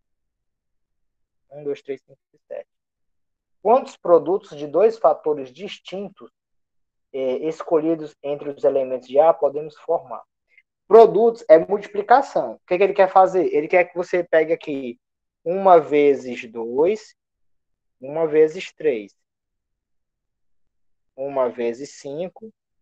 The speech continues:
uma vezes sete. Né?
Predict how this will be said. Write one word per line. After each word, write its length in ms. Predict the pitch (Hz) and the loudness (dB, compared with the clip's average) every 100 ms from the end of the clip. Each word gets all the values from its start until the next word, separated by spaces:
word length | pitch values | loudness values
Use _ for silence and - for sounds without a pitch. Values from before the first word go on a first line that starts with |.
| _ _ | _ _
uma 300 | 131 151 147 | -12 -8 -2
vezes 360 | 147 147 180 | 0 0 -4
sete. 480 | - 131 113 - _ _ _ _ _ _ _ _ _ _ _ _ _ _ _ _ _ _ _ _ - | -12 -8 -8 -10 _ _ _ _ _ _ _ _ _ _ _ _ _ _ _ _ _ _ _ _ -8
Né? 260 | 156 208 | -8 -8